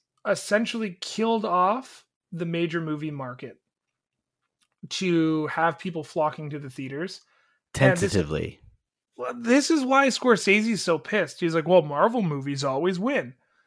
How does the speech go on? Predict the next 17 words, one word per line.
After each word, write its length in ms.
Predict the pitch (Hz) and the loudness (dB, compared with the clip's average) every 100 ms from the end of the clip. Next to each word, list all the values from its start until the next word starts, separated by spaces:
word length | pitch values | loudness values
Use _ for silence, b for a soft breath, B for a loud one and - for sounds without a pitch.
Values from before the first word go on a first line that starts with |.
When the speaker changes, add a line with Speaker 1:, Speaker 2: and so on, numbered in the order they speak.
| _ _ _ - | _ _ _ 0
Speaker 1:
And 520 | 214 208 202 185 180 - | 4 6 4 2 -8 -10
it's 240 | 202 - | -8 -8
so 400 | - - 240 214 | -8 2 4 4
true 420 | - - 294 214 | 0 -4 0 0
because 420 | 190 202 202 190 | 0 -2 0 -2
people 280 | - 247 233 | 0 0 4
are 100 | 214 | 2
going 320 | 180 196 220 185 | 4 2 0 -4
to 100 | 165 | -6
these 180 | 160 | -6
movies 280 | 175 185 160 | -4 -4 -4
'cause 160 | 175 156 | -4 -4
they're 120 | 165 | -4
attached 400 | 160 165 165 - | -4 -4 -4 -6
to 60 | 160 | -12
these 200 | 143 - | -12 -6
characters. 640 | 247 233 - 123 117 | -2 -2 -2 -10 -14